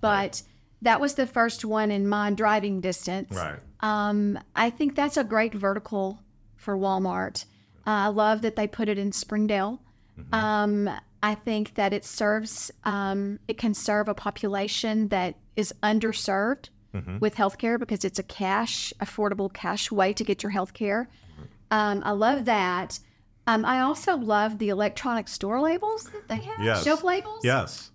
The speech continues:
Speaker 1: Um, I, I do shop that store some with my mom.
Speaker 2: Yeah.
Speaker 1: Um, it's not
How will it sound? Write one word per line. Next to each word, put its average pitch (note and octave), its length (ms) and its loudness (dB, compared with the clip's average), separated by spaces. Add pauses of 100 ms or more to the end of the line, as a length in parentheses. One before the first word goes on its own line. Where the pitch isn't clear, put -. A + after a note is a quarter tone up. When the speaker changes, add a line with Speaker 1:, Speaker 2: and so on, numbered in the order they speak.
Speaker 1:
Um, A#3 380 2
I, B3 240 2 (300)
I A#3+ 100 4
do A#3+ 240 0
shop D4+ 320 0
that C4+ 140 -2
store C#4 220 -2
some A#3+ 400 2
with C4 140 2
my G3+ 140 -2
mom. A3 600 2 (220)
Speaker 2:
Yeah. E2 160 -10 (160)
Speaker 1:
Um, A3 440 2 (100)
it's A3 240 0
not A#3 280 2